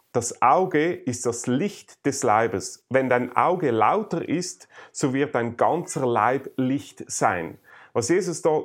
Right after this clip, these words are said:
kurz zusammengefasst eigentlich sagt, ist, das, was du anschaust, das prägt dich und verändert dich.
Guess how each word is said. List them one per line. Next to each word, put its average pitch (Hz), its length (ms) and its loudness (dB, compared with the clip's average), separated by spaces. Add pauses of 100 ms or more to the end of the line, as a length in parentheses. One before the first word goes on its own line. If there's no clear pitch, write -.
kurz 180 460 0
zusammengefasst 143 720 -2
eigentlich 110 260 2
sagt, 120 360 0
ist, 131 300 -2 (420)
das, 165 400 2
was 127 140 -2
du 127 260 -4
anschaust, 123 720 0 (320)
das - 320 -4
prägt 113 500 0
dich 117 220 -2 (140)
und 110 180 -4
verändert 110 600 -2
dich. 87 180 -4